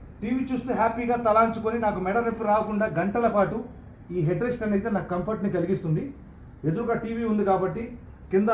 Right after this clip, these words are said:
కాళ్ళు జాపుకోవడానికి కంఫర్ట్ ఉంది, తలాంచుకోవడానికి కంఫర్టబుల్‌గా ఉంది. ఇది మళ్ళీ ఇలా వద్దనుకుంటే క్లోజ్ చేస్తే క్లోజ్ అయిపోయింది. ఇందులో కూడా స్టోరేజ్ ఆప్షన్ అనేది both handles, both sides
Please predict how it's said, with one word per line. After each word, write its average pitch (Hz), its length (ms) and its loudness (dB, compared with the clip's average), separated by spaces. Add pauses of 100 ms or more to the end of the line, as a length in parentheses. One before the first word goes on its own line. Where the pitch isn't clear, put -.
(180)
కాళ్ళు 196 240 4
జాపుకోవడానికి 226 600 2 (460)
కంఫర్ట్ 233 360 2
ఉంది, 262 140 4 (440)
తలాంచుకోవడానికి 220 800 2 (100)
కంఫర్టబుల్‌గా 220 520 0
ఉంది. 233 160 -2 (560)
ఇది 190 160 0
మళ్ళీ 202 180 6
ఇలా 196 160 6
వద్దనుకుంటే 220 520 2
క్లోజ్ 202 220 2
చేస్తే 208 220 -4
క్లోజ్ 202 220 2
అయిపోయింది. 220 320 -2
ఇందులో 285 300 6
కూడా 208 160 6 (600)
స్టోరేజ్ 247 380 4
ఆప్షన్ 208 300 2
అనేది 190 240 2 (120)
both 240 320 10
handles, 180 340 2 (160)
both 226 260 6
sides 170 240 2